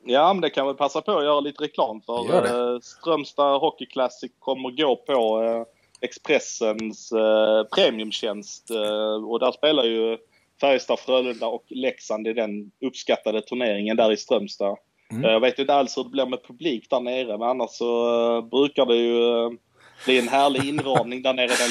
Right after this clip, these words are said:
Speaker 1: den lilla hallen.
Speaker 2: Kommer du ihåg han göteborgaren? Det var när C More sände, jag tror det var Lena Sundqvist som kommenterade för något år sedan.
Speaker 1: Eh,
Speaker 2: Han
Speaker 1: som
Speaker 2: st-
Speaker 1: stod och gapade på
Speaker 2: Ja.
Speaker 1: allting, eller?
Speaker 2: <laughs> Ja, herregud. Han stod väldigt nära en mix i den där lilla hallen, så allt han skrek hördes ju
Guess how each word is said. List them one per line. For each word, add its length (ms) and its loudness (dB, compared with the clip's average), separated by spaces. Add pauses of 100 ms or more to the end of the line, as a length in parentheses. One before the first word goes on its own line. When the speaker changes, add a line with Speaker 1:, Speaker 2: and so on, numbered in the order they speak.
Speaker 1:
den 100 2
lilla 160 2
hallen. 380 -2 (120)
Speaker 2:
Kommer 240 4
du 60 8
ihåg 300 8
han 200 6
göteborgaren? 800 6 (100)
Det 80 4
var 120 8
när 100 2
C 300 2
More 160 2
sände, 260 0
jag 80 4
tror 80 4
det 40 6
var 60 4
Lena 260 2
Sundqvist 400 -2
som 120 0
kommenterade 420 4
för 100 -6
något 140 -4
år 120 0
sedan. 180 -4 (1160)
Speaker 1:
Eh, 100 -6 (180)
Speaker 2:
Han 100 2
Speaker 1:
som 140 4
Speaker 2:
st- 140 -2
Speaker 1:
stod 200 0
och 120 0
gapade 480 4
på 140 4
Speaker 2:
Ja. 60 4
Speaker 1:
allting, 180 -4
eller? 400 -8
Speaker 2:
<laughs> 40 -16
Ja, 180 2
herregud. 640 -2 (300)
Han 140 2
stod 220 0
väldigt 320 4
nära 240 6
en 120 2
mix 300 -4
i 180 -2
den 140 4
där 80 4
lilla 240 2
hallen, 260 2
så 60 2
allt 400 8
han 200 4
skrek 440 0
hördes 480 4
ju 40 6